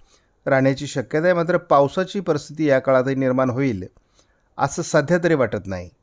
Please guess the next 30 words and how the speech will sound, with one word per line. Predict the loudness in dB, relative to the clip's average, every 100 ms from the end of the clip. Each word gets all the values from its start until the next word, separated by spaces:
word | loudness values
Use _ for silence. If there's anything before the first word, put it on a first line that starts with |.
| _ _ _ _ _ _ _ _ _ _
त्यामुळे | -2 2 2 2
वातावरणात | 2 0 -2 -2 -2
काही | -2
बदल | -2 -2 -2
झाला | -2 0 0
तर | 2
आपण | 0 0 -2
त्या | -4
संदर्भात | -4 -4 0 0 0
अंदाज | 0 -2 0
घेऊच. | 0 0 -2 -10 -20 -20 _ _ _ _ _
सध्या | -4 -2 2 4
या | 6 6
मॉडेलनुसार | 4 2 2 0 2 0 0 -6 _ -16
म्हणजे | -8 -6
ईसीएमडब्ल्यू | -4 -2 0 0 0 0 0
मॉडेलने | 0 2 0
तरी | 0 0 -2 -6 _ _ _ _ _ _ _ 0
महाराष्ट्रात | 4 2 2 0 0 -2
सामान्य | 0 2 4 2 0
थंडी | -2 0
दाखवलेली | 2 2 0 -2 0 0 0
आहे, | -2 _ _ _ _ -8
थंडी | -4 -2
विशेष | 0 -2 -2 -4
राहणार | -2 -2 0 0
नाही. | 0 -4 -8 _ _ _ _ _ _ _ _ _ _ -10
साधारणपणे | -2 2 4 2 0 2 0
चौदा | 2 2 2
तारखेपर्यंत | 2 0 0 -2 0 0